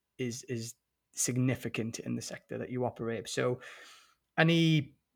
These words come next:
major things that are happening right now that, you know, you, you're able to share, and also interesting to get your take on how covid has impacted the, the, the industry, not from a,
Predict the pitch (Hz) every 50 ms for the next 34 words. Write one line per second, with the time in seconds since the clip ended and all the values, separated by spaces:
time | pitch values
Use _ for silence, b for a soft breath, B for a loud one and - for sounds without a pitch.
0 | _ - 156 151 156 165 160 151 151 147 - 147 143 143 131 - - 92 - -
1 | 139 131 - - 147 143 139 135 131 123 135 - 135 139 139 135 135 139 131 131
2 | 127 127 120 110 - 123 131 127 123 123 127 120 - - 131 131 131 123 123 135
3 | 131 - 123 - - - - 156 151 151 151 156 180 202 190 - - 135 131 120
4 | - _ _ _ _ - - 143 147 131 165 143 - - - 123 - - 131 123
5 | 131 127 - 123 127 123 123 127 - - 123 123 - - 123 127 123 120 117 b
6 | b b b b b - 139 131 - - 135 131 135 127 135 127 131 120 127 131
7 | 123 120 - - 123 - - - - 131 127 123 120 - b b b b b b
8 | b b b b b - 135 117 117 131 131 127 123 120 120 - 117 120 131 117
9 | - _ _ _ _ - 135 131 135 139 147 131 - - - 123 120 131 160 151
10 | - - - 151 147 143 135 127 117